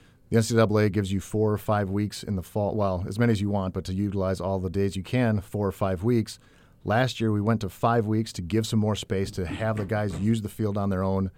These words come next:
and maybe some more time to kind of sink in some of the teaching points. Uh, and we were planning on doing that again this year, but with the rain, we actually shrank back down to four weeks,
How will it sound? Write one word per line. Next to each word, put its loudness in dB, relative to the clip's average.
and 0
maybe 2
some 0
more 0
time 0
to -4
kind -6
of -10
sink 0
in 2
some -2
of 0
the 0
teaching -2
points. -4
Uh, -2
and -2
we 2
were 0
planning 2
on 4
doing 4
that 2
again 2
this 2
year, 2
but 4
with 2
the 0
rain, 2
we -2
actually -2
shrank -2
back -2
down 0
to -8
four 0
weeks, -2